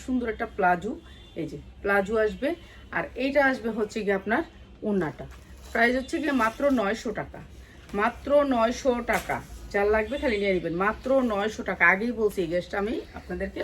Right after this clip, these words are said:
লসে দিব। এই যে এই ড্রেসটা মাত্র নয়শো টাকা, সারারা ড্রেস মাত্র নয়শো টাকা। যার লাগবে খালি নিয়ে নেবেন। যারা সেলার ভাই বোনেরা আছেন তাদের জন্য এই প্রাইসটা মাত্র নয়শো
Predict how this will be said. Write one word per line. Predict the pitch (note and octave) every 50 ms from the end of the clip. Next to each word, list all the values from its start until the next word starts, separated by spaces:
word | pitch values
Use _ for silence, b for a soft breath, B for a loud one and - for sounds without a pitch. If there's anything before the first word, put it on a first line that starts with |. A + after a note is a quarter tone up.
| C4 G#3
লসে | E3+ D#3 D3+ - D#3+ D3
দিব। | D3 C#3 C#3 D3+ - B B B B B B B - -
এই | F3 -
যে | - - - A3
এই | A3+ G#3+ -
ড্রেসটা | F3 D#3 C#3+ - - - - B B B B B B - G#3+
মাত্র | A3+ B3 B3 - - C#4 D4 C#4 C4
নয়শো | A3 G3+ G#3 G#3 - A3 G3 F3+
টাকা, | - - E3+ - -
সারারা | - G3+ G3 G#3 G#3+ G#3+ A3 G#3+ G3+
ড্রেস | G3+ A3+ C4+ C4+ - G#3+ F#3+
মাত্র | F#3+ F#3+ - A3 A3 A3 G#3+ G3
নয়শো | F3 F3+ F#3 - G#3+ F#3+ G3
টাকা। | F#3+ - A#3+ A#3+ G#3
যার | G#3+ F#3 F3+ F3
লাগবে | E3+ D#3+ F3+ F3 -
খালি | E3 E3 D#3+ E3
নিয়ে | E3 D#3+ D#3
নেবেন। | D3 - - D3 D3+ B B B B B B B B B F3+ G#3+
যারা | A3+ A3+ A#3 B3+ C4 C4+ C4+ -
সেলার | - A3+ A#3+ B3 C4+ C4+ A#3
ভাই | - B3+ B3 B3+
বোনেরা | A#3+ A#3+ A#3 A3 G3+ F#3+
আছেন | - B3 C4+ B3 -
তাদের | - G#3+ G3 G3+ F3+ -
জন্য | F#3+ F#3+ F#3+ F3+
এই | F3 D#3+ D#3
প্রাইসটা | D#3 D3 D3 - - E3+ D#3 D#3+
মাত্র | E3 F3 E3+ - - B3+ B3 A3+ G#3+ G3+
নয়শো | F3 F3+ F#3+ G3 - -